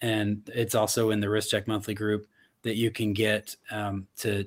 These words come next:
choose what the charity is. It is a U S based charity. Um, me and Brian definitely were pushing a veterans charity. Um, Sean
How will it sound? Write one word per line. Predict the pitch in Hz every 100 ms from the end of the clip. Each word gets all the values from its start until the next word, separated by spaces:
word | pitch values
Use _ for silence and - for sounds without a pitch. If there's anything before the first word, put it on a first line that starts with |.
| -
choose | - 165 147 123
what | 127 123
the | 120
charity | 98 123 117 117
is. | 104
It | 110
is | 113 107
a | 104
U | 104 117 117
S | 110
based | - 107 -
charity. | - 110 107 104 - - - -
Um, | 107 104 98 101
me | 120 123
and | 113
Brian | 110 110 110 107 104 - _ - 104
definitely | 127 117 120 107
were | 107
pushing | 101 123 110 120 107 107
a | 107
veterans | 104 117 123 120 -
charity. | - 120 117 113 110 - - - -
Um, | 107 107 104
Sean | - - 120 117 117